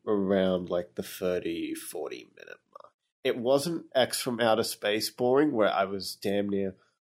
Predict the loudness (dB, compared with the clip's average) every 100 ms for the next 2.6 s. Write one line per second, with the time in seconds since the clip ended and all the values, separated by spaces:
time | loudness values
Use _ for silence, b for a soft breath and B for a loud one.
0 | _ -12 -8 -6 -4 0 2 2 0 0
1 | 2 2 0 -2 -4 -4 -4 0 2 2
2 | 0 -2 0 0 -4 -20